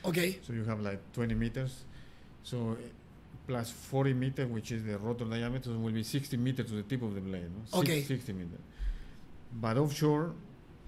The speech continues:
Speaker 2: there, <laughs> there's a really different category, because the fourteen megawatts, for example, is, uh, two hundred and twenty-two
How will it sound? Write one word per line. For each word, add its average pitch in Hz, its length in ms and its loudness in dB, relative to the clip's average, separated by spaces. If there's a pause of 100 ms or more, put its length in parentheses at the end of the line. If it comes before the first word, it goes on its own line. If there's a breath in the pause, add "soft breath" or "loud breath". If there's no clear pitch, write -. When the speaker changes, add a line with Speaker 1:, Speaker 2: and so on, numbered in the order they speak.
(480)
Speaker 2:
there, 107 380 0 (220)
<laughs> - 220 -10
there's 117 260 0
a 101 120 -2
really 110 260 0
different 101 580 4
category, 101 440 -4
because 98 340 -6 (840 loud breath)
the 110 100 -2
fourteen 147 380 6
megawatts, 139 480 6
for 135 160 0
example, 147 420 -2 (100)
is, 117 380 -2 (160)
uh, 107 320 -2
two 131 80 -4
hundred 120 240 2
and 104 120 0
twenty-two 117 640 -2